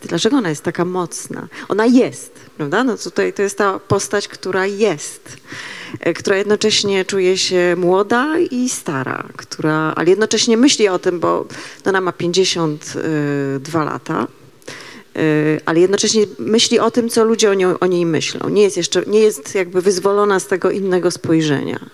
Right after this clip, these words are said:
ale jednocześnie jest mocne w nią, w niej coś. Jest mocna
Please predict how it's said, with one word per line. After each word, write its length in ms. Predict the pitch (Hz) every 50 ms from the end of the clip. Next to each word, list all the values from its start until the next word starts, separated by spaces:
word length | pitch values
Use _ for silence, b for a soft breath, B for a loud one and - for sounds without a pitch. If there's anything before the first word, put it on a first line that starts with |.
| -
ale 120 | - 160 180
jednocześnie 440 | 190 208 214 240 254 233 277 269
jest 160 | 302 294 269 277
mocne 600 | 269 269 247 220 - - - - - 147 131 131
w 80 | 143
nią, 220 | 139 139 135 - - - -
w 80 | - 180
niej 280 | 190 165 151 135 131
coś. 520 | 127 - 143 120 123 - - - - - - B B B B B B B B B B B B
Jest 180 | 202 233 - 214
mocna 560 | 220 208 180 - - - 165 143 135 -